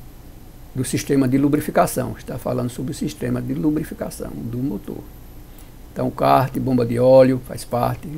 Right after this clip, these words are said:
tubulações também faz parte, menos filtro de ar. Vamos à próxima questão. Questão vinte e sete.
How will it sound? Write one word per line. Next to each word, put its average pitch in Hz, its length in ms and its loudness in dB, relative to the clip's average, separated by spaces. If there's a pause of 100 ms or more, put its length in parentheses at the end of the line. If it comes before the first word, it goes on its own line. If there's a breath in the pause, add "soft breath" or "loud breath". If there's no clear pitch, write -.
(220)
tubulações 123 580 0
também 117 320 -4
faz 110 280 -6
parte, 104 360 -4 (1120)
menos 131 460 0
filtro 127 260 -2
de 151 120 4
ar. - 200 -4 (960 loud breath)
Vamos 127 180 2
à 120 60 4
próxima 139 360 0
questão. - 360 -6 (1200 loud breath)
Questão 143 380 4
vinte 185 140 6
e - 40 -2
sete. - 380 4